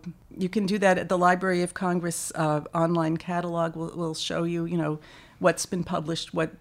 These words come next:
is maybe going to be coming out soon. If, it helps if there's a curriculum tie-in, you know, if teens often read Frankenstein in their English classes, so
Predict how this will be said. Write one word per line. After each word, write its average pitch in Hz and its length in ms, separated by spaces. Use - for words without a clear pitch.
is 143 400
maybe 143 440
going 151 200
to 143 60
be 147 120
coming 147 360
out 143 180
soon. 165 480
If, 165 80
it 180 100
helps 180 280
if 196 100
there's 170 180
a 156 40
curriculum 180 840
tie-in, 180 680
you 165 80
know, 151 100
if - 260
teens 175 340
often 165 340
read 165 440
Frankenstein 160 680
in 156 120
their 151 120
English 190 380
classes, 151 520
so 151 360